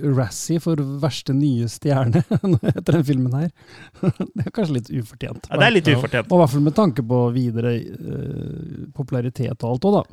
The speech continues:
Speaker 1: Så
Speaker 2: Ja.
Speaker 1: tror jeg Razzie bomma litt der.
Speaker 3: De har jo gjort det med andre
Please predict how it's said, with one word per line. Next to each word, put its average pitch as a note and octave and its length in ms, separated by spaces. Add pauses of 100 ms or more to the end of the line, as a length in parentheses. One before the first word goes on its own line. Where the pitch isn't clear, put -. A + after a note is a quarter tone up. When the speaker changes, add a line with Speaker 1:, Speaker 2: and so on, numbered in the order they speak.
Speaker 1:
Så D#3+ 160
Speaker 2:
Ja. C3+ 80
Speaker 1:
tror C3+ 160
jeg F#3 220
Razzie C3+ 280
bomma A#2+ 300
litt A#2+ 120
der. D3+ 200 (920)
Speaker 3:
De A#2+ 80
har A#2 200
jo A2+ 140
gjort - 100
det G#2+ 160 (720)
med B2 120
andre G2+ 220